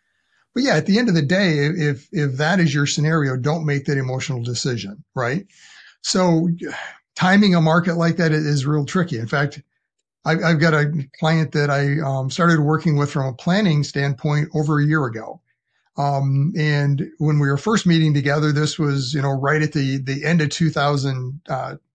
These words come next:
twenty-two, where, you know, market had had a bad year and going into twenty-three, and he was, you know, all happy with his advisor 'cause he got him out and had him in cash,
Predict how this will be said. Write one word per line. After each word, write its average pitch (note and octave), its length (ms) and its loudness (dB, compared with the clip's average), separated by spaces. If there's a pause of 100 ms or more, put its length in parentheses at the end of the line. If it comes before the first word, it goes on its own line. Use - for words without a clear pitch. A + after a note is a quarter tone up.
twenty-two, E3+ 600 2
where, C#3 360 0 (360)
you C#3 80 -4
know, C3+ 80 0
market D3+ 380 0
had C3+ 220 -2 (100)
had C#3 160 -4
a B2+ 60 -4
bad D#3 340 0
year C#3+ 400 2
and B2 260 -4 (560)
going E3 280 4
into D#3 180 4
twenty-three, D3+ 720 2
and C3+ 140 0
he D3+ 100 2
was, C#3 340 -2
you C#3+ 140 -2
know, C#3+ 200 -2
all D#3 360 0
happy D#3 300 0
with D#3 120 0
his C#3+ 140 0
advisor C#3 560 0
'cause C3 280 -8
he D#3 120 -2
got D3+ 160 0
him C#3 100 -2
out D3 200 0
and C3+ 200 -4
had D3+ 160 0
him C#3+ 100 0
in C3 100 -6
cash, - 520 -8